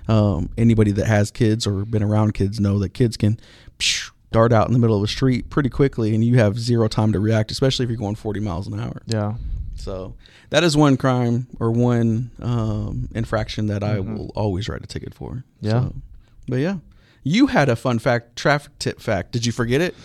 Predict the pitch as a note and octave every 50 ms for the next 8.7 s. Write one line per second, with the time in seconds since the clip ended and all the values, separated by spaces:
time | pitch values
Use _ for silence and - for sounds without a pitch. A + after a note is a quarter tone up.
0 | - - - - - - - - D#3 E3+ G3 G#3 F#3 D3 B2+ C#3+ D#3+ D#3+ D#3+ D#3+
1 | D3+ C#3 A#2+ A2 G2+ - - C#3+ C#3 - - E3+ D#3+ - D#3 D3 D3+ C3+ - -
2 | C#3 C3 A#2+ A#2+ - D3+ C3+ C3 - - C3+ - - C3+ B2+ A#2+ B2 B2+ B2+ B2
3 | - - B2 G#2+ G#2+ A2 G#2+ G#2+ G#2+ - - A#2 A#2+ A#2 A#2 A2+ A2+ A2 G#2 G#2
4 | G#2 - - - - - - C3 A#2+ B2+ C3 C3+ C3+ C3+ C#3+ D3 D#3+ F3+ G3 G3+
5 | F#3+ F#3 F3 - - - - - - - - A#2 A2 G#2+ G#2 F#2+ - - - -
6 | - - - - - - - - - G2 F#2+ F#2+ - - - F#2+ F#2 F#2 F#2+ -
7 | - _ _ - - A2 G#2 G#2+ - - G2+ G2+ F#2+ F#2 F#2 E2+ - - _ _
8 | - - C3 B2 B2+ A#2+ A#2 A#2+ B2+ B2+ F#2+ - A#2+ B2